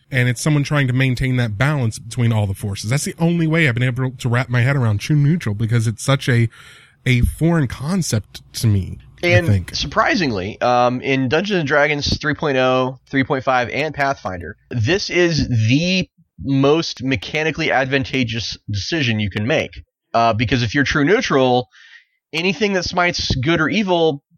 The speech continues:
Speaker 2: has a lesser effect on you, or sometimes no effect. Anything that smites lawful or chaotic has a reduced effect on you, and sometimes no
Speaker 1: Mm-hmm.
Speaker 2: effect.
Speaker 1: Mm-hmm.
Speaker 2: So you are literally protecting <laughs> yourself the most if you choose law true neutral.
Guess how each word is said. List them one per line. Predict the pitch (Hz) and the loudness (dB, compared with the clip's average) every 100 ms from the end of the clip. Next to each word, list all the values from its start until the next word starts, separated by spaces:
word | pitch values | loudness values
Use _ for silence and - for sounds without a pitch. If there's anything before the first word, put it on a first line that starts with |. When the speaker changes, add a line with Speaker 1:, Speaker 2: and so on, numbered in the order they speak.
| _ - | _ -8
Speaker 2:
has | 147 143 | -4 -2
a | 147 | 0
lesser | 143 135 151 | 0 0 -2
effect | 147 180 165 | -2 -2 -2
on | 110 92 | -4 -6
you, | 95 - | -10 -2
or | 123 120 | 0 0
sometimes | - 156 160 127 107 | -2 -2 -2 -2 0
no | 160 | 0
effect. | 143 - - - _ _ - | -2 -4 -12 -16 _ _ -4
Anything | 143 151 175 165 | -2 -2 -2 0
that | 156 143 - - | 0 0 -4 -14
smites | - 151 151 147 135 - | -10 0 2 2 0 -2
lawful | 127 135 - 139 | 2 2 0 -2
or | 131 120 | 0 -2
chaotic | - 147 226 269 208 - | -2 -2 0 0 -2 -4
has | 135 139 151 | -6 -4 -2
a | 165 | 0
reduced | 127 127 190 | 0 0 0
effect | 196 - 127 | -2 -2 -2
on | 95 | -2
you, | 98 101 | -2 -4
and | 113 | -4
sometimes | - 104 104 135 127 | -4 -4 -2 -2 0
no | 120 | 2
Speaker 1:
Mm-hmm. | 117 | 4
Speaker 2:
effect. | 170 90 - - - _ _ _ _ | 2 -2 -8 -20 -20 _ _ _ _
Speaker 1:
Mm-hmm. | 127 120 139 180 | 2 4 4 2
Speaker 2:
So | - 151 151 151 151 | 0 2 4 2 2
you | 151 170 | 2 4
are | 156 143 120 | 4 2 0
literally | - 135 139 165 220 196 170 160 151 143 139 _ _ - - | -2 2 4 4 4 4 4 2 4 4 4 _ _ -20 -6
protecting | 156 - - 165 - 185 | -4 -2 -4 -4 -2 0
<laughs> | 165 | 0
yourself | - - 180 170 - | -2 -4 0 0 0
the | 156 | -2
most | 139 - 180 139 - | 0 2 4 2 0
if | 139 | -2
you | 123 135 | 0 0
choose | - - 143 143 123 | 0 2 4 2 2
law | 127 123 | 2 2
true | 135 147 139 | 0 -2 -2
neutral. | 101 135 - | -2 -8 -6